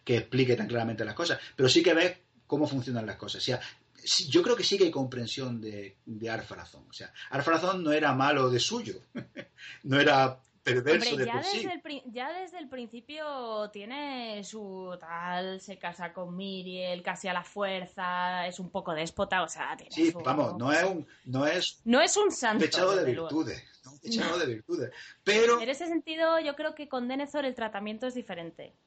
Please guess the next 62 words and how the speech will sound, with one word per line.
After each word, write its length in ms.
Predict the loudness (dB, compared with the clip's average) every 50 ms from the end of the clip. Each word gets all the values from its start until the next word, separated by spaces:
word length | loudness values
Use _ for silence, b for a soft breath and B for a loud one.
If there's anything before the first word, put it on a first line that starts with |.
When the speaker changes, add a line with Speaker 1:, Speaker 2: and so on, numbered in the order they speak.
| _ _ -16
Speaker 2:
Es 160 | -14 -10 -8
un, 340 | -6 -6 -6 -6 -6 -8 -10 -12
yo, 200 | -10 -10 -10 -10 -12 _ -20 -20 _ -14
yo 200 | -10 -8 -8 -8
creo 180 | -6 -8 -8 -8
que 60 | -8
está 380 | -10 -10 -8 -6 -4 -2 -2 -4
más 760 | -4 -4 -6 -6 -6 -4 -4 -4 -4 -4 -6 -6 -10 -12
desarrollado. 440 | -14 -14 -12 -12 -12 -10 -8 -6 -2
Speaker 1:
Hombre, 120 | 0 2 4
claro, 160 | 4 4 4
obviamente, 300 | 2 2 0 -2 -2 -2
porque 160 | -4 -4 -4
la 100 | -2 -2
obra 120 | -2 -2
es 40 | -2
más 100 | -4 -4 -6
larga. 240 | -6 -8 -8 -8 -6 _
Speaker 2:
Pero 200 | 0 0 2 4
claro, 260 | 4 4 6 6 6
el 80 | 4
libro 220 | 4 2 2 2 0
está 160 | 0 0 -2
más 140 | -2 -2 -4
Speaker 1:
Claro, 320 | -4 -2 0 0 2 0 0
Speaker 2:
desarrollado. 200 | -2 -4 -6 -6
Speaker 1:
claro, 140 | -8 -10 -12
claro, 180 | -14 -16 -18 -20
claro, 120 | -20 -20 -20
claro. 120 | -12 -2
Sí, 120 | 0 2
efectivamente, 440 | 2 2 2 0 2 2 2 0 B B B B -6
eso 180 | -2 2 4
es 40 | 6
lo 80 | 6 6
que 80 | 6
decía 380 | 4 2 2 -2 -4 -2 -2 0
yo 120 | 0 0
con 140 | -2 -4 -6
respecto 220 | -6 -6 -6 -4 -4
a 20 |
que 60 | -4
prefiero 360 | -4 -6 -4 -2 0 0 0
centrarme 340 | -2 -4 -6 -4 -2 -2 -2
en 20 | -2
el 60 | -2
Señor 160 | -4 -2 -2
de 60 | 0
los 40 | 0 0 -2
Anillos, 220 | -4 -6 -10 -16 -6
porque 220 | -4 -2 0 0 0
se 160 | 0 0 0
ve, 480 | 2 4 6 6 6 6 2 -2 -6
se 140 | -8 -4 0
ve 100 | 0 2
más 160 | 2 2 0
claramente, 500 | -4 -6 -8 -4 -4 -2 -2 -2 -4 -4
¿no? 160 | -6 -6 -8 -12 -16 _ B B B B B B B B B _ _ _
Speaker 2:
Sí, 100 | -20 -18
sí. 100 | -2 4
Speaker 1:
De 120 | 4 6
Saruman, 600 | 6 8 8 8 8 8 6 6 4 4 2 -2